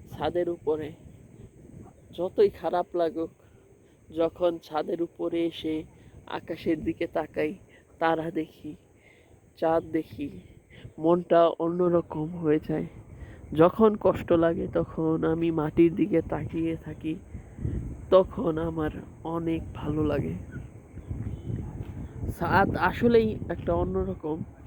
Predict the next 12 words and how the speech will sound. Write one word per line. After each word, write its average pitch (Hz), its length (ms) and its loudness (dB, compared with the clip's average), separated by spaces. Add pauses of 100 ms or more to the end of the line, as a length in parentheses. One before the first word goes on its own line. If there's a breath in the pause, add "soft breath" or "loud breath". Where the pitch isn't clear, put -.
(100)
যাদের 160 400 4
বাসায় 165 580 -2 (200)
ছাদ 160 300 -4
আছে, 175 280 -6 (100)
তারাই 165 320 2
বুঝে 156 400 2 (440 loud breath)
যে 156 120 -6
ছাদে 160 520 -4
এসে 156 480 -4 (480 loud breath)
একাকী 170 400 -6
সময় 160 420 2
কাটানো, 160 540 -2